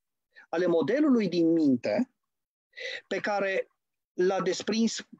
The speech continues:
din experiența sensibilă, văzând ceea ce reproduce, el poate să fie un miniaturist bun, bunicel, și el atunci va picta nu de capul său, ci cu capul său.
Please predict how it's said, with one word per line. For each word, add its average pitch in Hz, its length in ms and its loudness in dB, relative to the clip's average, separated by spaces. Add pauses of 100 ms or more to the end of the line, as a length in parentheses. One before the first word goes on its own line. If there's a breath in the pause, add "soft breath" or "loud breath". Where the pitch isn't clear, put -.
(140)
din 185 160 -2
experiența 220 720 0
sensibilă, 190 960 0
văzând 156 800 0 (1300 loud breath)
ceea 185 260 -4
ce 165 180 -4
reproduce, 185 840 -2 (160)
el 294 200 0
poate 349 240 -2
să 233 140 -2
fie 302 160 2
un 285 100 6
miniaturist 214 680 2
bun, 185 540 0 (120)
bunicel, 208 680 0 (1200 loud breath)
și - 420 -4
el 269 200 0
atunci 277 600 0
va 180 220 -2
picta 202 560 -4
nu 254 200 4
de 233 200 0
capul 175 400 -2
său, 247 200 0
ci 233 180 0
cu - 180 2
capul - 400 -4
său. - 400 -12